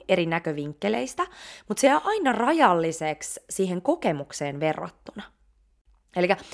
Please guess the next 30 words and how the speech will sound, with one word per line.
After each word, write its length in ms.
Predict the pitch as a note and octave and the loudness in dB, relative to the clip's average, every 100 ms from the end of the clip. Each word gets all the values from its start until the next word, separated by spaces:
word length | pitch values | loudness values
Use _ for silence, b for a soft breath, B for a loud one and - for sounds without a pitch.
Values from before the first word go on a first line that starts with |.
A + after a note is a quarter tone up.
| B B B | B B B
kolme 400 | B3+ G#4+ G4+ A3+ | 6 8 6 8
D-asiat 640 | G#3 G3+ - A3+ A3 F#3 | 10 10 10 8 6 2
me 120 | E3 E3 | 4 4
voidaan 320 | G3+ F#3 E3 | 6 6 4
selittää 420 | G#3+ G3 E3+ D3+ | 2 0 0 -4
tosi 220 | D3+ D3+ | -4 -4
loogisesti 600 | E3 F#3 F3 D#3 C#3+ - D#3+ | 2 4 4 0 -8 -8 -8
yksi 180 | D#3+ | -6
sana 200 | - C#3 | -6 -6
kerrallaan, 560 | C#3 D3 E3 G#3+ A#3+ F4+ - B B B | -4 -2 2 4 4 2 0 B B B
mut 240 | G3+ G3+ F#3+ | -2 -2 -2
viisi 380 | F4+ F#4+ - - | 0 0 -2 -2
D 380 | F#3+ F3 D#3+ C#3+ - | 0 2 0 -2 -8
pitää 280 | E3+ F3 | 0 0
kokea. 400 | F#3 F#4 F#4 F#3 G#3 _ _ _ _ _ _ B B B | 0 -2 -2 -4 -6 _ _ _ _ _ _ B B B
Ja 40 | D#3 | 2
tästä 280 | D#4 - | 2 2
syystä 340 | C4 C#4+ D#4+ F#3+ | 0 2 2 2
esimerkiksi 560 | F#3 F3+ F3+ E3+ - | 2 0 -2 -6 -6
sanskritin 960 | - B3+ G3 - - F#3 E3+ D#3+ D#3 D#3 | -2 0 0 0 -2 0 -2 -2 -4 -4
kieli, 880 | - G#3+ G3+ D#3+ D3+ D3 D3 - - | 0 4 4 4 2 0 -2 -4 -12
joka 360 | - D#3 D#3+ D#3 | -6 -2 0 0
on 180 | D3 D3 | -2 -4
tuttu 300 | D3+ D3+ D3 | -6 -4 -4
muun 160 | C#3+ | -4
muassa 300 | C3+ C3+ - | -6 -8 -8
jogasta, 680 | C#3+ C#3+ G#3 E4+ B3+ - G3 F#3+ B B B B | 0 4 6 4 2 0 0 0 B B B B
niin 520 | E3+ F#3 F3 E3+ - | 0 2 2 0 -2
tää 220 | - C#4+ G4+ | 2 2 4
kanavoitiin 1160 | C#4 D4+ C#4+ F#3+ E3+ E3 D#3+ D#3 D#3 D3+ D3 | 2 4 4 6 4 2 0 -2 -2 -6 -8